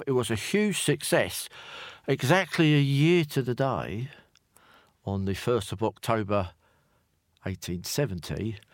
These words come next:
Britain was the second, joint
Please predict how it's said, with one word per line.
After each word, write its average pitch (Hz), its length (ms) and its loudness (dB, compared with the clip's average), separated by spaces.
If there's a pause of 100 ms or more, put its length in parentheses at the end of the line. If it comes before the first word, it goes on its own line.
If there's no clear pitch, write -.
(760)
Britain 113 600 -4 (400)
was 113 160 -8
the - 100 -12
second, - 800 -4
joint 101 540 2